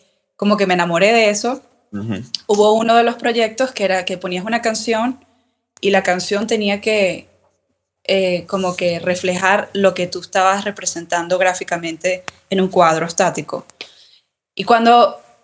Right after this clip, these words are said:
Speaker 1: pude combinar esas dos cosas, yo dije, "Yo creo que yo me voy es solo por ilustración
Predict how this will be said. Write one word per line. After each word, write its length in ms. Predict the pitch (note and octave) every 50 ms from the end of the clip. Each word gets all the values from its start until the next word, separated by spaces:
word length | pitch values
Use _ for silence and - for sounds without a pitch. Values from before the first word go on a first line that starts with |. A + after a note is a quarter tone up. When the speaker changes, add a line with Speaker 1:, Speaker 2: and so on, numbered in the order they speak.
| - G3 -
Speaker 1:
pude 240 | A3+ A#3 B3 C4 C4+
combinar 420 | D4 E4 D4 C4+ A#3+ A#3 A3 A3+ B3
esas 280 | C#4 - D4 C#4+ C4+ C4
dos 160 | C4+ C4 C4
cosas, 440 | - C#4 C4 C4 C4 C4 C#4 C#4 C4
yo 100 | G#3+ G#3
dije, 480 | G#3 A3 G#3+ G#3+ G#3 G#3 F#3+ F#3 - -
"Yo 180 | F#3+ F#3 G3 F#3+
creo 160 | A3+ A#3 A#3+
que 160 | A#3+ C4 B3+
yo 120 | G3+ G3 G3
me 120 | G3+ G#3
voy 300 | G#3+ A3 A3+ A3+ A3 A3
es 140 | A3 G#3+ G#3+
solo 320 | - - G#3+ G3+ G#3 G#3+ G#3
por 120 | A3 G#3+ G#3
ilustración 800 | F#3+ F3+ E3+ - E3 E3 - - F#3+ G3 G#3+ B3 C4+ B3 -